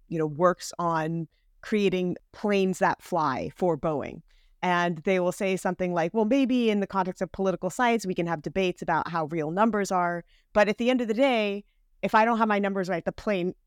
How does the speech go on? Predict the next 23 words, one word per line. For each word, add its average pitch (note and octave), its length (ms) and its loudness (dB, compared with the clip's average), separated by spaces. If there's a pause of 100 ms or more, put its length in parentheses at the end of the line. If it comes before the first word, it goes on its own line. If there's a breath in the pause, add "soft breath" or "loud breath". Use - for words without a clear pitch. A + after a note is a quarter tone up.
falls F3 320 0
out E3+ 140 2
of D#3 60 -6
the D#3+ 60 -6
sky, D#3 480 -4
right? - 180 -6 (140)
Or G3+ 100 0
the F#3 80 -2
plane F#3 240 2
doesn't E3+ 240 -4
fly." C3+ 360 -4 (280 soft breath)
And G#3+ 160 2
so G#3+ 360 0
in G#3 180 0
certain - 300 -4
circumstances, F#3 1080 -4 (260)
numbers G3+ 360 2
are - 100 -2
absolutely A#3+ 680 2
real, C3 380 -4 (300)
they F#3 120 2
will E3 160 2
say. G#2+ 480 -4